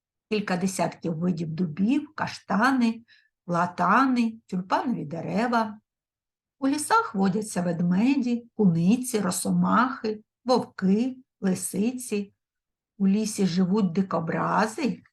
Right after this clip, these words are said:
ось він на фото, вкриті барвистими галками.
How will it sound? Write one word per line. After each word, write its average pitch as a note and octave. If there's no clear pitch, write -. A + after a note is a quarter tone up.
ось -
він E3
на E3
фото, F#3
вкриті G3+
барвистими C4+
галками. E3+